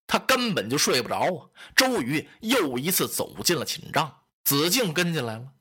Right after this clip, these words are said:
按现在的话说，这总参谋长不能随随便便离开司令官，他总得跟着。怕都督随时有什么事儿和他商量。果然，子敬一进来，周瑜就把他叫到了跟前。“子敬，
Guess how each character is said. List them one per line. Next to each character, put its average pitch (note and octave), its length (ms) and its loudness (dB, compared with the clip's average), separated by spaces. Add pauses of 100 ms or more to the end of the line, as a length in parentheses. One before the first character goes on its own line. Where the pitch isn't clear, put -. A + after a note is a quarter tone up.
(140)
按 A3 220 4
现 G3+ 280 4
在 E3+ 140 4
的 D3+ 80 2
话 A#2+ 220 0
说， F3+ 340 -2 (140)
这 F3+ 120 4
总 C3 300 0
参 B3 180 2
谋 G#3+ 140 0
长 B2 160 0
不 F#3+ 160 -4
能 G3 160 0
随 F#3+ 220 2
随 G3 160 2
便 F3+ 200 2
便 E3 240 0
离 E3 160 -2
开 F#3+ 200 2
司 F3+ 180 0
令 A#2+ 160 -2
官， D#3 380 -2 (260)
他 A3 140 2
总 A3 240 2
得 C#3 160 2
跟 G3+ 280 0
着。 - 140 -12 (280)
怕 G3 220 4
都 G#3+ 160 -2
督 F3 80 0
随 F3 240 2
时 F#3+ 200 2
有 A2 200 -2
什 C3 100 -2
么 F3 80 0
事 F#3 100 2
儿 B2+ 100 0
和 C3 140 -2
他 F3+ 80 0
商 F#3+ 220 2
量。 D#3 120 -6 (440)
果 C3+ 260 2
然， F3+ 280 0 (240)
子 D#3+ 220 4
敬 G#3+ 200 2
一 G#3+ 160 2
进 A#3 160 0
来， - 60 -4 (280)
周 A3+ 260 2
瑜 C3 220 -2 (180)
就 C#3+ 220 4
把 - 120 -4
他 C#3+ 60 -2
叫 C#3+ 320 0
到 G#2 120 -2
了 F2+ 80 -8
跟 E3 180 0
前。 - 280 -6 (400)
“子 F#2+ 120 0
敬， - 220 -2